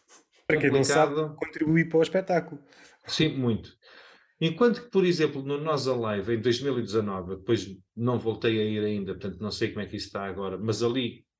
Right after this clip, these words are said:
Speaker 2: muito me agradou, foi que havia uma tenda fechada em que as pessoas que estavam lá dentro, estavam lá dentro porque queriam ver comédia. E a própria tenda tinha, não sei muito bem como, mas uma capacidade extraordinária de bloquear a grande maioria do som exterior.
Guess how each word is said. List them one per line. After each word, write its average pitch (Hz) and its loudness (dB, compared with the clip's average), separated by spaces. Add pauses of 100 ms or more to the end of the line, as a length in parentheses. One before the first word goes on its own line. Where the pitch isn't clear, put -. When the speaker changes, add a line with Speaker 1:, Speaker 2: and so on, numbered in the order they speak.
(140)
Speaker 2:
muito 131 0
me 113 0
agradou, 101 -2 (380)
foi 151 2
que 143 -2
havia 156 2
uma 196 2
tenda 123 0
fechada 120 -2 (640)
em 156 2
que 151 0
as 139 0
pessoas - 2
que - -10
estavam 151 0
lá 147 2
dentro, 165 0
estavam 175 0
lá 160 2
dentro 165 0
porque 143 -8
queriam 151 0
ver 135 -2
comédia. 85 -6 (500)
E 208 8
a 208 6
própria 185 2
tenda 110 -4 (180)
tinha, 143 0
não 117 -4
sei 123 0
muito 113 -4
bem 113 -2
como, 120 -4
mas 143 -2
uma 180 0
capacidade 143 -2
extraordinária 139 -2
de 117 -10
bloquear 143 2
a 127 2
grande 160 2
maioria 165 2
do 170 -2
som 170 -4
exterior. 156 0